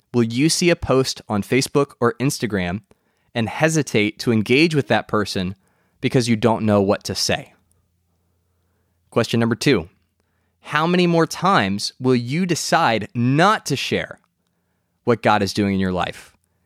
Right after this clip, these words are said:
because you aren't sure how to do it effectively?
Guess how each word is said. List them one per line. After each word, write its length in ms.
because 340
you 180
aren't 300
sure 440
how 280
to 80
do 220
it 120
effectively? 720